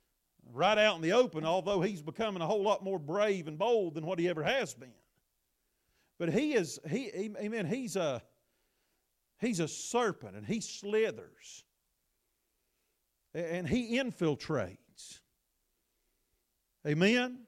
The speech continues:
Kinda like the snake in the garden. Uh, a clandestine operation, a spy, an enemy spy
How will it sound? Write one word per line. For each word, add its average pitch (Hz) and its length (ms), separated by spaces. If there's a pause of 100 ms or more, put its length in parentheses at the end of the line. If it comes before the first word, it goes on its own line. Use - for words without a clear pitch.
(880)
Kinda 233 220
like 214 320
the 151 80
snake 226 440
in 175 80
the 160 80
garden. 170 400 (1400)
Uh, 147 460 (580)
a - 60
clandestine 226 960
operation, 170 720
a 120 40
spy, 208 640
an 143 100
enemy 226 280
spy 143 680